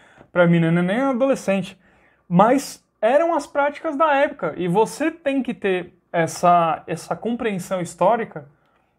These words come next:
pra entender as coisas, sabe? E não cometer o chamado anacronismo, né? É... Aí o Tales, ele faz algumas perguntas que eu achei interessantes, né?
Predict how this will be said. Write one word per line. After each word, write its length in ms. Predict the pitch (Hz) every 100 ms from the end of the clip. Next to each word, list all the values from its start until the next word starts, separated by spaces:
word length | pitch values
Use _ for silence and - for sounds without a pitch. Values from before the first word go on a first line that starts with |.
| _ _ -
pra 340 | 180 208 226
entender 440 | 247 277 294 220 247
as 180 | 285 -
coisas, 420 | 175 147 131 -
sabe? 320 | - 175 208 208 _ _ _ _ _ _
E 80 | 214
não 140 | 247
cometer 500 | 262 262 233 226 220
o 80 | 233
chamado 500 | 233 233 208 208 214
anacronismo, 760 | 214 208 208 226 202 160 135 131 _ -
né? 160 | 165 - _ _ _ _ _ _ _ _ _ _ _ _ -
É... 920 | 180 180 170 165 160 160 156 156 151 _ _ _ _ _
Aí 240 | - 254 302
o 120 | 277
Tales, 840 | - 214 247 185 143 135 - - -
ele 180 | 180 196
faz 420 | - 202 214 190
algumas 460 | 202 190 233 220
perguntas 760 | - 240 208 165 170 139 139 -
que 80 | -
eu 40 |
achei 220 | 294 -
interessantes, 680 | 294 302 302 294 185 139 -
né? 240 | 156 196